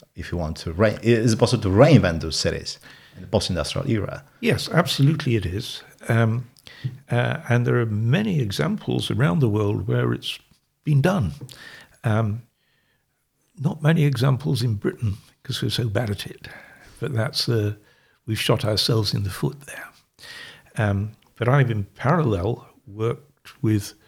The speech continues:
Speaker 2: um, the local government in Sheffield, um, and the region called South Yorkshire Region, which is also the poorest region in the country. Um, so I've been working with them,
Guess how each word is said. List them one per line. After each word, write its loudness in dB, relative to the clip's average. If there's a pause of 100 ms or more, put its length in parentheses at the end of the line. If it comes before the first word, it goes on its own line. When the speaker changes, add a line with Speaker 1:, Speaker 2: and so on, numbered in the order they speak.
(420)
Speaker 2:
um, -2 (100)
the -4 (600)
local 2
government 0
in -2 (280)
Sheffield, -2 (1160)
um, -2 (580)
and -2
the 0
region 4 (240)
called -10
South -2
Yorkshire -4
Region, -2
which -10
is -4
also -4
the -2
poorest -2
region 0
in -6
the -6
country. -8 (920)
Um, 0
so -4
I've 0
been 0
working 2
with 2
them, 4